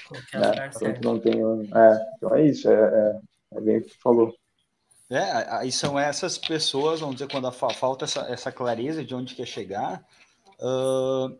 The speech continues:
Speaker 3: elas ficam pulando de, como eu falei, quando a bolsa cai, saem da bolsa, vendem no prejuízo
Speaker 2: É.
Speaker 3: e vão pra, ah, a Selic aumenta, vão pra renda fixa. Aí a Selic cai de novo, não, agora a bolsa tá subindo, vamos pra bolsa.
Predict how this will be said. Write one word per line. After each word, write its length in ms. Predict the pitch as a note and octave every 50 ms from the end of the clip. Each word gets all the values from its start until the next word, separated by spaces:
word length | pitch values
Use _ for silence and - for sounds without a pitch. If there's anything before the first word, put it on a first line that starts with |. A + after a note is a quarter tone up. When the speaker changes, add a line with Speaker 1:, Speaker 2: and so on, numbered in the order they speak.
| _ _ -
Speaker 3:
elas 220 | D3+ D#3 D#3 -
ficam 220 | E3+ D#3 E3+ D#3+
pulando 400 | D3+ - E3+ D#3+ D#3+ D#3+ D#3+ D#3
de, 240 | D3 - C#3+ C#3 C3+ B2+
como 160 | - D3 D3+
eu 40 | -
falei, 220 | G3 F#3+ F3+ C#3
quando 160 | - C3+ C3
a 40 | B2+
bolsa 320 | C3 C3+ C#3+ - - D#3+ C#3+
cai, 380 | - - C#3+ C#3 C3 B2+ B2 -
saem 300 | - - D3 C3+ C3+ C#3
da 100 | D3 D3
bolsa, 400 | C#3+ D#3 E3+ G3 A3+ - - F#3+
vendem 280 | C3+ C3+ B2+ B2 C3 C3
no 60 | C3
prejuízo 520 | - D3 D3+ D3+ D3 E3 F3 F#3+ G3+ A#2
Speaker 2:
É. 60 | A3 F#3+
Speaker 3:
e 20 |
vão 180 | F3 G3 G3 F#3+
pra, 280 | - G3 G3 G3+ G3+ - - _ _ _
ah, 100 | E3 E3+
a 40 | D#3+
Selic 340 | - - E3 D#3 D#3+ D#3+ F3
aumenta, 400 | E3+ E3 E3 E3+ F#3+ G3 A3 G3+
vão 120 | F#3+ G3 F#3+
pra 100 | G#3 F#3+
renda 200 | G3 G3+ A#3 B3
fixa. 360 | A#3+ - C#3 G#2+ - - - _ _ _ _ _ _ _ _ _
Aí 140 | - C#3 D3
a 60 | D3+
Selic 400 | D3 - E3 D#3 D3 D3+ D3+ E3
cai 240 | D3+ - D3+ D3 D#3
de 100 | D3 D#3+
novo, 340 | D#3+ D3+ D#3+ F#3+ G3 G3+ G#3+
não, 160 | G3+ F3 C3+
agora 280 | G#2 G2+ G2 A#2 B2+ C3+
a 40 | B2+
bolsa 320 | C3 D3 F3+ G3 G3 G#3
tá 80 | G3 F#3+
subindo, 340 | - E3+ D3+ E3+ G3 F3+ B2
vamos 180 | A#2 B2 C3+
pra 120 | G3 G#3 A3
bolsa. 320 | A3 G3 D#3+ - -